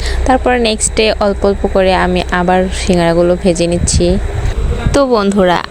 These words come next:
আমার এই সিঙ্গারা ভাজার রেসিপিটি তোমাদের কেমন লাগছে, সেটা অবশ্যই কমেন্ট করে জানিও। আর আমার এই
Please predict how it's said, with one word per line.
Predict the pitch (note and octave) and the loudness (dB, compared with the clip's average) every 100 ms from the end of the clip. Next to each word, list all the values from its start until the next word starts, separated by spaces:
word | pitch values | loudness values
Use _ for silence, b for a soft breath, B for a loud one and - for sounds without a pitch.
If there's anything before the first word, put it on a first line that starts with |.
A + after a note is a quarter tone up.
| F#3 | -2
আমার | F#3 F#3+ G3 | 0 2 4
এই | A3 G3+ | 2 2
সিঙ্গারা | - F3+ F3+ F#3 G3+ | 0 0 0 0 2
ভাজার | F3+ F3+ F3+ F#3 G3+ B B B F#3+ | 2 2 0 0 -4 B B B 0
রেসিপিটি | G3+ F#3 F3 F3+ E3+ | 2 0 -2 -4 -2
তোমাদের | F3+ F3 F3+ - | -2 0 -2 -2
কেমন | G3 A3 A3+ | -2 2 2
লাগছে, | F#3+ F#3+ - G3+ G3+ | 2 0 -2 0 0
সেটা | F3+ F3 | 0 0
অবশ্যই | E3+ F3+ F#3 - | 0 0 -2 -2
কমেন্ট | E3+ E3+ F3 | -2 0 0
করে | F3 - | 0 0
জানিও। | D#3 D#3 D#3 E3+ E3+ B B B B B B - - - A2+ | -2 0 -2 -4 -6 B B B B B B 0 0 -4 -4
আর | E3 D#3 - E3 | -4 -6 -4 -2
আমার | E3+ F3+ | 0 2
এই | G3 | 2